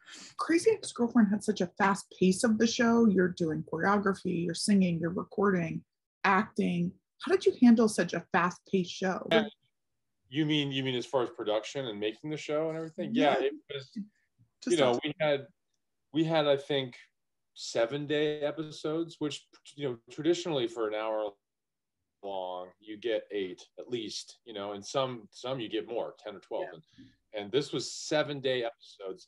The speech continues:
Speaker 2: and we not only had to pre-record our music, but we had to learn the choreography, and then on top of that, also act the scenes, you know.
Speaker 1: <laughs>
Speaker 2: So it was, it was a lot of work.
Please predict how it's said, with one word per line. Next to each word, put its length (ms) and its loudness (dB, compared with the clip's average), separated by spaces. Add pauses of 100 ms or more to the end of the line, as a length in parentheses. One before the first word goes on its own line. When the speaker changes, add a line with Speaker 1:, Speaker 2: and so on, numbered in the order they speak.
Speaker 2:
and 280 -6 (800)
we 260 0
not 300 2
only 240 0
had 260 -4
to 100 -6
pre-record 600 -4
our 120 -4
music, 420 -6
but 80 -6
we 160 -4
had 300 -8
to 80 -10
learn 320 -6
the 60 -6
choreography, 1000 -4
and 220 0
then 140 -2
on 160 -2
top 300 -6
of 60 -4
that, 160 2
also 600 -2 (240)
act 240 -4
the 60 -14
scenes, 520 -8
you 80 -6
know. 140 2
Speaker 1:
<laughs> 80 0
Speaker 2:
So 140 -4
it 60 -8 (120)
was, 180 -8 (540)
it 80 2
was 140 2
a 60 2
lot 360 2
of 100 0
work. 400 -2